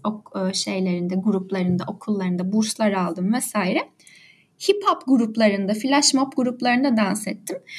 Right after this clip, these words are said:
Yani aslında lisede benim için dans derin bir şeydi ama daha çok, e, şov odaklı, performans odaklı, sahne odaklıydı. Bir sürü işte sokaklarda, sahnelerde, gösterilerde yer aldım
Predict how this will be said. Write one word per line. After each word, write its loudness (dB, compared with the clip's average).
Yani 2
aslında 4
lisede 4
benim 4
için 4
dans -2
derin 2
bir 4
şeydi 0
ama -2
daha 2
çok, -8
e, 4
şov 2
odaklı, -2
performans 0
odaklı, 0
sahne 0
odaklıydı. -2
Bir 4
sürü 0
işte -4
sokaklarda, -2
sahnelerde, 0
gösterilerde -2
yer 2
aldım 2